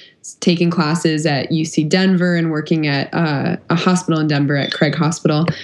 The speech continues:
Um, and I've noticed just everywhere I go, whenever I talk about any piece of scientific research, um, people are generally very interested and are very ready to share another, um,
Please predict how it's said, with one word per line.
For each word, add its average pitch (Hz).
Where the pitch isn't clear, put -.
Um, 170
and 156
I've 175
noticed 185
just 175
everywhere 180
I 165
go, 165
whenever 165
I 151
talk 170
about 160
any 180
piece 170
of 151
scientific 165
research, 175
um, 156
people 196
are 190
generally 175
very 165
interested 165
and 156
are 151
very 165
ready 160
to 160
share 156
another, 175
um, 170